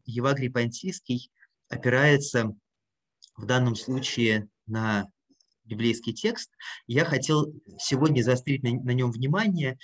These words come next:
тем более, что для Иосифа Хазая библейский текст был самостоятельным источником, на который он опирался и независимо от Евагрия. Да, вот это двадцать четвертая глава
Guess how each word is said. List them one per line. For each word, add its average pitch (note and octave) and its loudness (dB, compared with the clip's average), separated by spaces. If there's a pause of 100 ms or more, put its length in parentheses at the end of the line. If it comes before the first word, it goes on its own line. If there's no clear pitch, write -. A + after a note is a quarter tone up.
(220)
тем A#2+ 0
более, D3 4
что C3 -4
для C3+ 2
Иосифа B2+ -2
Хазая C3 2
библейский C3 0
текст C3+ -4
был C3+ 0
самостоятельным B2+ 0
источником, A#2+ -4
на G#2 2
который G#2 0
он A#2+ 2
опирался A#2+ 0 (300)
и C3 0
независимо B2 2 (180)
от - -14
Евагрия. F#2 -2 (640)
Да, A#2+ 2
вот A2 0
это C#3 4 (840)
двадцать C3+ 0
четвертая G#2+ 0 (140)
глава A2 0